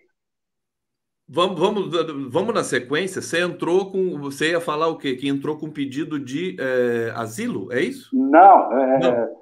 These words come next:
Speaker 2: a mim, não, não, não, não, não. Eu liguei pra um, pra um, porque na Noruega tem índio.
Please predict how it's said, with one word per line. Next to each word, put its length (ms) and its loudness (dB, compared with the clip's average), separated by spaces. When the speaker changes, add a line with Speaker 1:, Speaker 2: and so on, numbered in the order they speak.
Speaker 2:
a 160 8
mim, 240 0
não, 540 6
não, 160 8
não, 180 10
não, 160 10
não. 220 8
Eu 120 6
liguei 460 6
pra 160 -2
um, 120 -2
pra 140 4
um, 240 0
porque 300 -2
na 160 6
Noruega 540 6
tem 380 2
índio. 180 -4